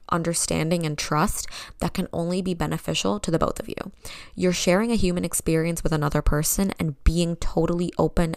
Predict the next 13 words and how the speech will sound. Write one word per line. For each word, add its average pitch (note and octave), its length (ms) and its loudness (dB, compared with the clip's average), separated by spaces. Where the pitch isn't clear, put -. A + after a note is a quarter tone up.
and D#3 120 -4
susceptible - 540 0
to - 140 -4
being D#3 260 -2
hurt. - 400 -4
And E3+ 220 2
once F3+ 220 0
you G3+ 80 -2
get E3 280 -2
past D#3+ 380 2
that D#3+ 160 0
scary E3 480 0
bit D#3 340 0